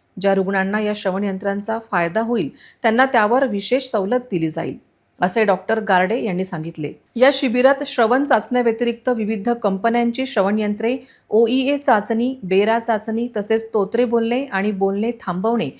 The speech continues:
यासारख्या समस्यांसाठी स्पीच थेरपी देखील उपलब्ध होती. वरद हिअरिंग अँड स्पीच क्लिनिकमध्ये उपचार घेऊन आतापर्यंत अनेक कर्णबधिर रुग्णांनी त्यांच्या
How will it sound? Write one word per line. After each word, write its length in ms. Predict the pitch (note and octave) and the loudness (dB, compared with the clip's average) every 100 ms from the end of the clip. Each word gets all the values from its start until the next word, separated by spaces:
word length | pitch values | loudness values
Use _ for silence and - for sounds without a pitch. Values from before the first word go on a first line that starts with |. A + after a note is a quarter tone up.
| - - | -20 -8
यासारख्या 580 | A3 A#3 A#3 C4 C4 D4+ | 4 6 6 2 2 0
समस्यांसाठी 840 | D4 A3+ G#3+ A3 B3+ C4 B3 C4+ | 0 0 0 0 -2 0 -2 -2
स्पीच 500 | C4+ - B3+ B3+ - | -4 -4 -4 -4 -4
थेरपी 320 | A3+ G3+ G#3 A#3+ | 0 0 0 0
देखील 320 | A3 A3 B3+ | 0 0 -4
उपलब्ध 420 | G3 G3+ G3+ G3 | -2 0 0 0
होती. 360 | G#3+ E3+ E3+ - _ _ _ - | -2 -2 -8 -10 _ _ _ 0
वरद 320 | A3 A#3 C#4 C#4 - | 4 6 4 0 0
हिअरिंग 380 | C4 C4 C#4 C#4+ - | 2 2 0 -2 0
अँड 180 | G#3 | 0
स्पीच 420 | A3 - A#3+ B3 - | 0 -4 -4 -4 -2
क्लिनिकमध्ये 580 | A#3+ A3 A3 A3 A3+ A#3 | 0 0 0 0 0 0
उपचार 360 | G#3 - A#3 A#3 | -4 -2 0 0
घेऊन 220 | A#3 B3 A#3 | 0 0 -2
आतापर्यंत 600 | G#3 A3+ A3+ A3+ A3+ A#3 - | -2 -2 0 0 0 -2 0
अनेक 300 | G3+ A#3 - | -2 -2 0
कर्णबधिर 480 | F#3+ G#3 G#3+ A#3 B3 | 0 0 -2 -2 -2
रुग्णांनी 500 | F#3 G#3 A#3+ G#3+ D3+ - - _ | -2 -2 -2 -4 -6 -14 -20 _
त्यांच्या 380 | A3 G#3+ B3 | 0 2 0